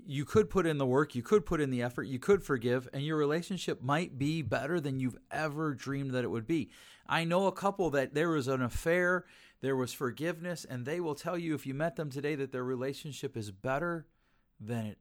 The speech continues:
ever was in the past. In fact, I know a lot of couples like that. They took a chance, they risked, and it worked out. Now, I also know couples that they took a chance, they risked, and it didn't work out. That's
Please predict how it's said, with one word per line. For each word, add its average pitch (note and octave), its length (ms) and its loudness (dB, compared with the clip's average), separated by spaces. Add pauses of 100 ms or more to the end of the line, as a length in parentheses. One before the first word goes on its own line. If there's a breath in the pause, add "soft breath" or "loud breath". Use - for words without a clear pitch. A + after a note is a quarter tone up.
(140)
ever B2+ 440 -2
was A2 460 -4
in - 100 -10
the A2+ 60 -6
past. A2+ 240 -6
In - 40 -20
fact, A2+ 180 -6
I A#2+ 80 -6
know D#3+ 100 -4
a A2 60 -2
lot G2+ 300 0
of G2+ 60 -6
couples E2+ 380 -8
like D#2+ 220 -14
that. - 200 -14 (340)
They C#3 120 2
took F3 240 0
a F#3 40 2
chance, E3+ 500 -2
they B2+ 180 2
risked, B2 640 0 (120)
and D#3+ 120 2
it E3 60 2
worked F3+ 260 4
out. G#3+ 240 6 (680 soft breath)
Now, F#3 320 0
I D3+ 140 4
also C#3 320 2
know B2+ 140 2
couples B2+ 440 -4
that A#2+ 100 -4
they B2+ 100 0
took C3 180 -2
a C3+ 40 2
chance, D3 340 -4
they C#3 140 4
risked, D#3 280 4
and E3+ 100 0
it D#3 60 0
didn't G3 240 4
work A2 220 -2
out. F#2 180 -6
That's A#2+ 360 -6